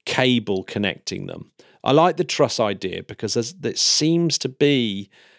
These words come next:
slightly easier to slow yourself down and, and, and speed yourself up and all the sort of things that you need to do,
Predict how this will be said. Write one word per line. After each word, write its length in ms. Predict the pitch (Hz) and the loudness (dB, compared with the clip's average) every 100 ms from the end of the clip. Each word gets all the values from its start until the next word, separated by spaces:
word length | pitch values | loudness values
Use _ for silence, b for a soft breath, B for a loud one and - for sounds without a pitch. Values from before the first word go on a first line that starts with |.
| b b b b _ _ _ _ - | b b b b _ _ _ _ -2
slightly 720 | - - 156 156 156 131 127 - | 2 4 4 2 0 -2 -4 0
easier 500 | 147 147 123 117 104 | 2 2 2 2 0
to 160 | 113 | 0
slow 340 | - - 135 123 | 0 4 4 4
yourself 520 | 117 107 120 107 - - | 2 0 0 0 -2 -2
down 420 | 113 113 107 104 | 2 2 0 0
and, 220 | 101 98 | -4 -4
and, 260 | 113 110 110 | -6 -6 -6
and 500 | 113 110 101 101 - - - | -6 -4 -2 -4 -6 -8 -8
speed 400 | - - 123 107 | -4 0 0 0
yourself 480 | 107 - 107 101 110 | -2 0 0 0 -2
up 240 | 104 - | -4 -2
and 80 | 110 | 0
all 200 | 120 135 | 2 2
the 100 | 120 | 0
sort 260 | - 110 98 | 0 -2 -2
of 60 | |
things 320 | - 110 107 - | -2 -2 -2 -4
that 120 | - | -4
you 120 | 107 | -2
need 360 | 110 117 107 - | 0 0 0 -4
to 140 | 98 - | -8 -6
do, 500 | - 117 107 90 90 | 2 4 4 2 -4